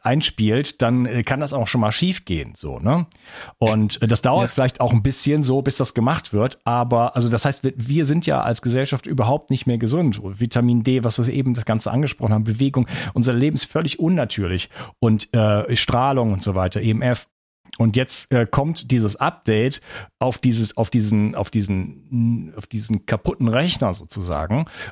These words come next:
Speaker 1: Und dann geht da auch schon mal was schief. Aber das, <laughs> da muss man ja ganz woan-,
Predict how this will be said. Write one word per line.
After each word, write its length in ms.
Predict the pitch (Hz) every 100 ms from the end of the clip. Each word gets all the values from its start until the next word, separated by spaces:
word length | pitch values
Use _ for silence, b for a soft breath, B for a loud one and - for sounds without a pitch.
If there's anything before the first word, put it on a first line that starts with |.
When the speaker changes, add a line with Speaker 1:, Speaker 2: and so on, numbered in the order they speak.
| -
Speaker 1:
Und 500 | 117 110 - - -
dann 260 | 101 117
geht 360 | - 113 127 135
da 60 | -
auch 100 | 117
schon 160 | 131
mal 160 | 113 95
was 160 | -
schief. 400 | - - 113 - - B -
Aber 160 | 113
das, 220 | 110 107 - - 120 -
<laughs> 320 | 113 - 110
da 200 | 120 117 - 185 B 131
muss 220 | 147 160
man 120 | 143
ja 100 | 127
ganz 240 | 117 113 123
woan-, 260 | 120 147